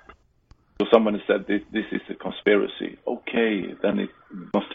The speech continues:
dig here because someone said it was a conspiracy, but it might be easy to debunk it. People get too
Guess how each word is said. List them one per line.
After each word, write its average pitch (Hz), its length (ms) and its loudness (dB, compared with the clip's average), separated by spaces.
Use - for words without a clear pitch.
dig 107 240 6
here 92 440 2
because 92 260 -4
someone 101 320 4
said 101 140 4
it 101 160 -2
was 104 220 2
a - 20 -4
conspiracy, - 760 0
but - 100 -10
it - 60 -20
might 52 200 0
be - 80 2
easy - 380 2
to - 100 0
debunk 104 460 2
it. - 100 -10
People - 300 4
get - 140 4
too 101 440 4